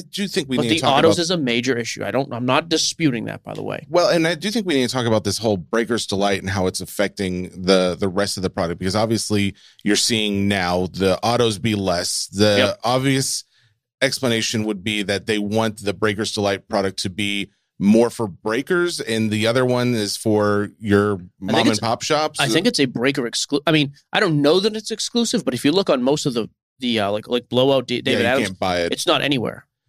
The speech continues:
Speaker 2: So I
Speaker 1: So
Speaker 2: do wonder. I hate that, by the way.
Speaker 1: Yeah, I
Speaker 2: Just to
Speaker 1: don't
Speaker 2: be clear, benefits me as a breaker. I'm going to get cases of this. I hate that there is a third skew of Topps Chrome. We don't need it.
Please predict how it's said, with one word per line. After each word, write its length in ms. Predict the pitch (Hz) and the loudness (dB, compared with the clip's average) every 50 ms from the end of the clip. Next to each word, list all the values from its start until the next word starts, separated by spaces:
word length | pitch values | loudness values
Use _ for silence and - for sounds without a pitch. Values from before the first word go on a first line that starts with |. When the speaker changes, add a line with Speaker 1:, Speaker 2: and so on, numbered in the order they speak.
| _ _ _ - | _ _ _ 0
Speaker 2:
So 120 | - - | 4 4
I 40 | 175 | 4
Speaker 1:
So 60 | 165 | 4
Speaker 2:
do 120 | 180 202 | 4 2
wonder. 440 | 165 131 143 151 151 110 - 65 - - - - - | 0 2 0 0 0 0 -2 -4 -6 -10 -14 -6 -2
I 80 | 165 | -2
hate 240 | 170 170 226 175 143 - | 2 2 2 0 0 -2
that, 160 | 113 98 101 | -4 -6 -4
by 120 | 101 - | -8 -10
the 80 | - - | -10 -12
way. 100 | - - - _ _ _ _ _ _ _ _ - - | -16 -18 -20 _ _ _ _ _ _ _ _ -4 -4
Speaker 1:
Yeah, 80 | 165 - - | -4 0 2
I 40 | 247 | 2
Speaker 2:
Just 80 | 285 - | 4 4
to 60 | 190 | 4
Speaker 1:
don't 80 | - | 2
Speaker 2:
be 100 | 254 285 | 2 0
clear, 260 | - - 247 165 135 - | 0 2 2 2 2 2
benefits 440 | - 185 214 262 - - 240 - | 0 0 0 0 0 -2 -4 -4
me 220 | 226 208 143 - - | -2 -2 -2 -2 -2
as 140 | - 123 127 | -4 -4 -4
a 40 | 139 | -2
breaker. 260 | - 190 202 190 139 | 0 0 0 0 -2
I'm 160 | 127 160 190 | -2 -2 0
going 220 | 185 190 185 180 - | 2 0 0 0 -2
to 100 | 160 131 | -4 0
get 200 | - 160 - - | 0 0 0 0
cases 340 | - 160 - - - 196 202 | -4 -4 -2 -2 -2 -2 -2
of 80 | 196 | 0
this. 240 | 190 208 160 - - _ _ _ _ _ - | 0 0 -2 -2 -4 _ _ _ _ _ 0
I 80 | 143 | 0
hate 300 | 143 143 - - 208 214 - | 2 2 2 2 0 0 0
that 140 | 196 147 - | -2 0 4
there 140 | 165 156 | 4 4
is 100 | 151 135 | 4 4
a 80 | 135 127 | 0 -2
third 300 | 131 - 143 127 120 - | -2 0 0 0 0 -2
skew 200 | - - - 123 | -6 -6 -6 -6
of 80 | 120 - | -6 -4
Topps 240 | - 117 117 - - | -4 -6 -6 -6 -8
Chrome. 180 | - 107 107 | -10 -8 -4
We 100 | 127 170 | -2 0
don't 120 | 185 156 120 | 0 0 0
need 140 | 107 107 110 | -4 -6 -8
it. 140 | 107 - | -10 -10